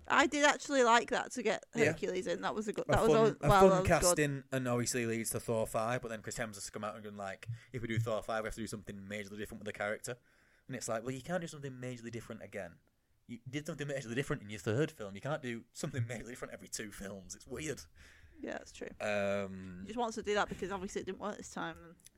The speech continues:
Speaker 1: And I get that.
Speaker 2: Again, Black Widow post-credit scene I liked, but it's been paid off now, so it's hard to say it was the best. Black Widow post, uh, no, sorry, Black Panther post-credit scene was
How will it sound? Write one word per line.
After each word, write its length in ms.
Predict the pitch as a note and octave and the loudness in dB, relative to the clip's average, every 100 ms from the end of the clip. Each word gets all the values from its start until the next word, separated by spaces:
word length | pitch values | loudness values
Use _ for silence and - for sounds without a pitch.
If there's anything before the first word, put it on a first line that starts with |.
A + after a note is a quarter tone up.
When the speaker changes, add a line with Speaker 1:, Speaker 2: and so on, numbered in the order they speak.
| _ | _
Speaker 1:
And 80 | - | -4
I 40 | F#3 | 2
get 180 | F#3+ | 4
that. 160 | E2+ F3 - | 6 4 2
Speaker 2:
Again, 300 | B2+ C#3 C3 B2 | 0 2 2 4
Black 160 | D#3+ | 4
Widow 160 | E3 D#3 | 6 8
post-credit 360 | D#3+ D3 C#3+ B2 | 8 6 4 2
scene 160 | C3+ | 2
I 60 | A#2 | 4
liked, 360 | A2+ A#2 A#2 | 4 4 0
but 40 | A#2 | -6
it's 100 | - | -14
been 140 | G#2 - | -16 -10
paid 320 | - G#2+ G#2+ | -4 -2 0
off 180 | G#2 - | 0 0
now, 280 | G#2+ G#2+ A2 | -2 0 -2
so 100 | G#2 | -4
it's 100 | - | -4
hard 320 | A2+ G#2 G2+ | -2 -2 -4
to 80 | - | -6
say 400 | - G2+ G2 G2 | -4 -4 -6 -8
it 80 | |
was 120 | G2+ G2 | -12 -12
the 100 | F#2+ | -10
best. 680 | - G2+ G2+ - - - - - - _ _ _ _ _ - | -4 -4 -4 -8 -14 -16 -20 -20 -20 _ _ _ _ _ -6
Black 140 | B2 A#2+ | -6 0
Widow 280 | C#3 D3+ D#3 | 2 4 2
post, 360 | D#3 D3 D3 - | 2 -2 -2 2
uh, 180 | C#3+ C3+ | 4 4
no, 140 | C#3 C3 - | 2 -4 -6
sorry, 240 | A#2+ G2+ | -4 -4
Black 260 | - B2 - | -2 -4 -4
Panther 380 | - D3+ D3+ F3+ | -6 -6 -6 -6
post-credit 500 | - D3+ - D3 - | -4 -4 -2 -4 -4
scene 460 | - C#3+ D3 D3+ - | -8 -8 -10 -14 -10
was 1120 | B2+ A#2+ A#2 A#2 A#2+ A#2 A2+ A2 - - - | -2 2 4 2 2 -2 -4 -6 -6 -10 -16